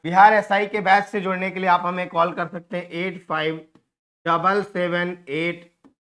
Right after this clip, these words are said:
डबल सेवन एट वन एट पर,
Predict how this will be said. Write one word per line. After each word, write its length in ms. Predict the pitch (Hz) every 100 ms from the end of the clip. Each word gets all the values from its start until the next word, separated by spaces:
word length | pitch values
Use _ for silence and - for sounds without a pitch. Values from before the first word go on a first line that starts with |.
| -
डबल 400 | 160 165 190 190
सेवन 420 | - 175 165 175 151
एट 360 | 160 170 175 _ _ _ _
वन 200 | 175 185
एट 180 | 175 160
पर, 260 | - 160